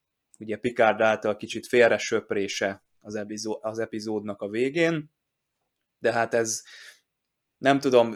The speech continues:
David írói hibának nevezte ezt. Én lehet, hogy egy kicsit tudatosabbnak, ö, vélem ezt, ezt felfedezni, vagy, vagy én megadnám a Tracy Torménak azt, hogy ez direkt tette bele, hogy egy kicsit gondolkodjál el,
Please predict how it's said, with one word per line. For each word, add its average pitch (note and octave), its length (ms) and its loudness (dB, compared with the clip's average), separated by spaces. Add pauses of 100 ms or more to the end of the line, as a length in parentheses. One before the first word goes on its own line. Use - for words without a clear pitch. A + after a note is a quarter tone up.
David B2+ 400 4
írói A#2+ 420 -2
hibának G#2 600 -4
nevezte G#2 480 -4
ezt. C#3 400 -4 (560)
Én B2 160 0
lehet, C3 240 6
hogy B2+ 120 0
egy A#2 120 0
kicsit A#2+ 300 -8
tudatosabbnak, A2 1700 -4
ö, A2 420 2 (180)
vélem A2 400 0
ezt, - 520 -6 (140)
ezt - 220 -12
felfedezni, A#2 880 0
vagy, G#2+ 340 -2
vagy G#2 220 -4
én A#2+ 200 -2
megadnám B2 560 2
a G#2+ 80 -4
Tracy A2+ 380 -8
Torménak G#2 580 -4
azt, G#2 200 -4
hogy A2 120 -6
ez G#2+ 140 -4
direkt A#2 540 -4
tette A2 360 -2
bele, A2 260 0
hogy G#2+ 180 -2
egy G#2+ 120 -6
kicsit B2 360 -4
gondolkodjál G#2 960 -2
el, G2 260 -2